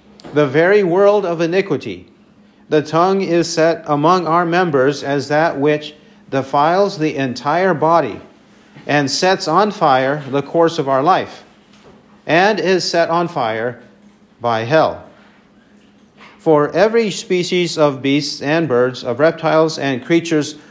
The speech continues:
of the sea is tamed and has been tamed by the human race. But no man can tame the tongue.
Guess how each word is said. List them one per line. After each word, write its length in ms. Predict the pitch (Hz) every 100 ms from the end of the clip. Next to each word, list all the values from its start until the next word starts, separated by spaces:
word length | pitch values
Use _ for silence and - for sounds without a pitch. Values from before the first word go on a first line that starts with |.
| -
of 200 | - 139
the 80 | 123
sea 340 | - 135 117
is 260 | 135 160 156
tamed 640 | - 156 160 170 165 - - - -
and 300 | 143 147 143
has 280 | 175 190
been 180 | 165 147
tamed 440 | 127 131 135 135 127
by 140 | 127
the 100 | 123
human 260 | 139 123 113
race. 520 | 123 95 - - - _ _ _ _ _ _ - _ -
But 320 | 143 - 131
no 260 | 147 202
man 320 | 233 165 156 160
can 240 | 156 147
tame 480 | 135 156 143 139 - -
the 120 | 135
tongue. 480 | 135 190 147 90